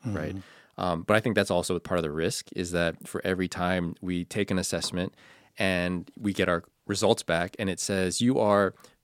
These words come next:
Speaker 1: fill in the blank," it's like, "Oh, I finally know who I am." But is that really who you are?
Speaker 2: Right, right.
Speaker 1: Um, and so anyway, I, I think that that's what that speaks to, that consistency and, and self-discovery.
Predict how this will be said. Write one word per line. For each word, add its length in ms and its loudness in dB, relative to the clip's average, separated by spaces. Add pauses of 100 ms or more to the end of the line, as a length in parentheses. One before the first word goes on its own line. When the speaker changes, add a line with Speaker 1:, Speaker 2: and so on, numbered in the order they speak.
(160)
Speaker 1:
fill 180 0
in 40 -2
the 80 -2
blank," 360 2 (240)
it's 100 -6
like, 120 -4
"Oh, 280 6
I 80 -6
finally 520 -2
know 200 6
who 160 4
I 100 4
am." 380 0
But 100 -10
is 160 -4
that 180 -2
really 320 -2
who 200 -6
you 240 4 (100)
are? 80 2
Speaker 2:
Right, 180 0 (400)
right. 0 -
Speaker 1:
Um, 520 2 (340)
and 100 0
so 80 4
anyway, 220 6
I, 300 0
I 40 -4
think 300 -6
that 240 -4 (480)
that's 180 -2
what 120 -6
that 120 -4
speaks 240 -8
to, 60 -8
that 180 -6
consistency 800 -8
and, 160 -14
and 160 -14
self-discovery. 840 -8